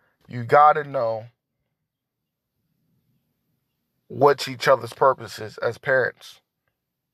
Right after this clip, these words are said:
to move forward accordingly, man. I'm, I'm just being honest with you, man.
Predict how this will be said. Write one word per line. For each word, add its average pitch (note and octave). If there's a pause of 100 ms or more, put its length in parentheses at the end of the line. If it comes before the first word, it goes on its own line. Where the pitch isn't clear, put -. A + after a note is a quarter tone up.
(220)
to A#2
move B2
forward B2+
accordingly, A#2+
man. G2+ (1080)
I'm, F3
I'm F3+
just E3
being C#3
honest C#3
with -
you, F#2+
man. A2